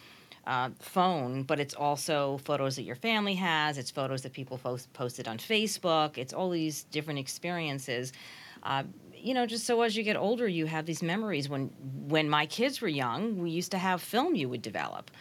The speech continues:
So I have boxes organized, you know, of, of all of these, these pictures. So that's, that's great. And I, what's related to this too is my husband would really like to digitize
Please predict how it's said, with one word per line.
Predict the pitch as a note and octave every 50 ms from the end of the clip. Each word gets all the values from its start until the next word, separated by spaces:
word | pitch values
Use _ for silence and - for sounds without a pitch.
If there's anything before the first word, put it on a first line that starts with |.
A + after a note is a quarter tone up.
| - - - - - -
So | - - - F3 D#3+
I | D3+ D3+ D#3
have | E3+ D#3+ D3+ D3 - - -
boxes | - F#3 F3 F3+ - - - - - D2 D2 - -
organized, | - E3 E3+ E3+ D#3+ C3 A2+ G#2+ D#2+ E2 - - - - - - - - -
you | D3
know, | C#3 B2 A#2 A2+ G#2+
of, | A2+ B2 A#2
of | - C#3 C3
all | C#3 C3+ C3+ C3+
of | C3+ C3
these, | C3+ B2+ B2 B2 B2 -
these | - B2 A#2+ A#2+ A#2+ -
pictures. | - - F#3 F#3+ - - - G#2 D2 C2+ - -
So | - - C3+ A#2+ A#2+
that's, | B2+ C3 C3+ C3+ - - -
that's | - D3 D3 C#3 -
great. | - C3+ A#2+ G#2+ G#2+ G#2+
And | A2+ B2 B2+ C3 G2
I, | G#2+ C#3 C3
what's | D3+ D#3 D3
related | D3 D3 D3+ D3+ D3 C#3+
to | D3+
this | C#3 C#3+ C3 -
too | - - E3+ D3 C#3 C#3 C#3
is | C3 C#3 C3+ C3+
my | D3+ C#3+
husband | C3+ C#3 C3+ C3+ C#3+ C#3 C3+
would | C3+ C3+
really | C3+ C3+ C#3 C#3+ C#3+ C#3 C3+ C#3 C#3
like | C#3 C3+ C3 C3 C3
to | -
digitize | C3+ - C3 B2+ - D3+ - F#3 F3+ F#3+ F#3+ - - - - - -